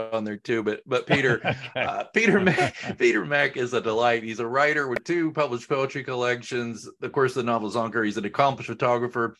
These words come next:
Speaker 1: You might just catch him on an ocean cruise too. Uh, and if you do, you should say hello. And you should also do what he said. There'll be a link in the show notes to go to his website, but also email him and get on that list for his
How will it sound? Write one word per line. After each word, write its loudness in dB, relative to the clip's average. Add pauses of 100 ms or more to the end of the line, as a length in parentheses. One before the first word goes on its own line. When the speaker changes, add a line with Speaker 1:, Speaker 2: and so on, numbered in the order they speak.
Speaker 1:
You 2
might 2
just 2
catch 0
him 2
on 2
an -4
ocean -4
cruise -6
too. 0 (360)
Uh, 2
and 0
if -2
you 0
do, 4
you 0
should -4
say 2
hello. 6
And 2
you 0
should 2
also 2
do 0
what -2
he -6
said. -2
There'll -2
be -2
a 0
link -4
in -4
the -2
show -2
notes -2
to -8
go -2
to 2
his 0
website, 2
but 2
also 2
email -2
him -4
and -10
get -4
on -2
that -2
list 0
for -2
his -6